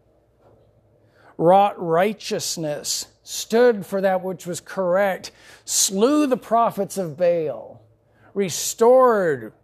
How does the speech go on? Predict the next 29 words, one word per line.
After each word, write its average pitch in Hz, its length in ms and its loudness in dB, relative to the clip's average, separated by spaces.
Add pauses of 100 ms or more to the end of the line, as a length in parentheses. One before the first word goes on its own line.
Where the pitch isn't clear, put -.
(580)
Jehovah 185 560 -2
worship, 147 680 -4 (2000)
obtained 240 640 2
promises, 226 760 -2 (460)
stopped 220 560 0
the 262 60 -2
mouths 226 640 -2
of 208 100 -6
lions. 214 480 -2
You 156 60 -8
think 196 180 -10
of 143 180 -10
Daniel 151 540 -8
there. 143 380 -10 (180)
Quenched 262 380 0
the 233 80 0
violence 233 500 0
of 226 100 0
fire. 220 520 0 (240)
Daniel 180 360 0
three, 208 320 -2
the 170 120 0
three 185 260 -6
Hebrew 190 340 -4
children, 180 440 -4
Shadrach, 180 520 0
Meshach, 190 480 -4
and 190 120 -6
Abednego. 175 720 -12